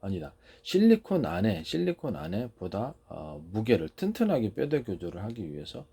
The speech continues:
흑연을 집어넣는 그런 방안을 제가 말씀을 드립니다. 이렇게 그 입자 크기가 이제 그 굵고 좀 그 큰 것을 뼈대 구조로 만든다고. 그래서 팽창 부분에 있어서 좀 억제를 해주는 그런,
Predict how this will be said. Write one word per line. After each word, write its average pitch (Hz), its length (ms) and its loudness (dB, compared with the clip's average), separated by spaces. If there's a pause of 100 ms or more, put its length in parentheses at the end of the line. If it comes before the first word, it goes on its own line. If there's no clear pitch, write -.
(120)
흑연을 180 460 -2
집어넣는 78 640 -6
그런 104 260 -6
방안을 71 460 -14
제가 71 200 -20
말씀을 67 440 -12
드립니다. - 360 -20 (760)
이렇게 - 340 -8 (380)
그 95 280 -6 (200)
입자 123 340 4
크기가 160 400 0
이제 95 240 -2
그 92 120 -8
굵고 107 680 -4
좀 82 360 -12 (100)
그 101 240 -8
큰 170 220 -8
것을 139 420 -2
뼈대 208 240 2
구조로 104 460 2
만든다고. 76 580 -6
그래서 - 360 -10
팽창 180 420 -4
부분에 95 400 -4
있어서 80 340 -14
좀 - 260 -10
억제를 110 400 0
해주는 80 440 -8 (560)
그런, 95 580 0